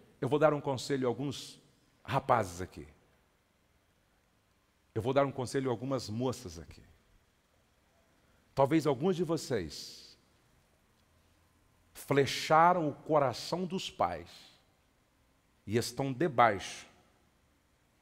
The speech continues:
de algo que não é muito bom pro seu futuro. "Pastor, como se quebra isso?" Arrependimento.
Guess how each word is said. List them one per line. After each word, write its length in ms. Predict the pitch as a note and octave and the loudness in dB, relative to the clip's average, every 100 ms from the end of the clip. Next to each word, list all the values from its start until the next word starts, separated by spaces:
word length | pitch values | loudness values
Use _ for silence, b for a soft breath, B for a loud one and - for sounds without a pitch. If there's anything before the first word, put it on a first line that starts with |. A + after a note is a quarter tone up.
| _ _ _ _ _ _ _ _ _ _ _ _ _ _ _ _ _ _ _ _ _ _ _ | _ _ _ _ _ _ _ _ _ _ _ _ _ _ _ _ _ _ _ _ _ _ _
de 180 | E2 A#2+ | 0 6
algo 320 | A#2 C#3 B2+ | 8 6 2
que 140 | - C3+ | -2 0
não 240 | C3 C#3 | 2 2
é 60 | D#3 | 0
muito 420 | D#3 F#3+ - G3+ | 0 -4 -4 -2
bom 340 | A2+ C3 E3 | 0 0 -2
pro 260 | F3+ - D#3+ | -8 -10 -2
seu 140 | F#3 | -2
futuro. 500 | - - G#2+ F#2 D#2+ - _ _ _ _ _ _ _ _ _ _ _ _ | -2 -8 -8 -8 -10 -20 _ _ _ _ _ _ _ _ _ _ _ _
"Pastor, 340 | D#3 - - F3+ | -2 -2 -2 -2
como 240 | - G3+ | -2 -4
se 160 | G3 - | -4 -8
quebra 480 | - D#3+ C#3+ A#2+ G#2 | 2 4 6 4 0
isso?" 400 | D2+ - - - - _ _ _ _ _ _ _ _ _ _ _ _ | -2 -10 -14 -16 -20 _ _ _ _ _ _ _ _ _ _ _ _
Arrependimento. 880 | C#3+ A#2+ B2 A2 G2 F2 D2+ - | 0 0 -2 -6 -8 -10 -12 -16